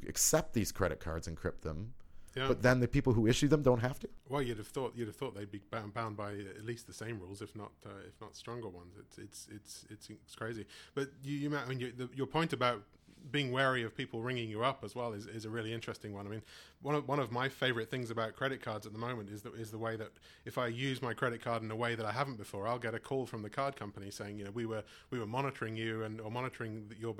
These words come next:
Speaker 2: the behavior on your card, and, and we've seen this charge going through," and usually it's fine.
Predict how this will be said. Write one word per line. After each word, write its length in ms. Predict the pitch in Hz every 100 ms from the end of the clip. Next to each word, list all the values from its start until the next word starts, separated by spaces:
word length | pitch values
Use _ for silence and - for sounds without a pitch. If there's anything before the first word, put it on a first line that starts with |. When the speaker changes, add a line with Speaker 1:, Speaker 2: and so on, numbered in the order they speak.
| 110
Speaker 2:
the 80 | 110
behavior 440 | 107 127 117 107
on 80 | 107
your 140 | 107
card, 320 | - 120 107
and, 200 | 107 107 -
and 100 | 113
we've 140 | 110
seen 180 | - 120
this 160 | 113 117
charge 340 | - 139 123
going 220 | 113 98
through," 240 | 101 - - 95
and 160 | 101 98 - -
usually 280 | 123 101 110
it's 140 | 113
fine. 400 | - 131 131 104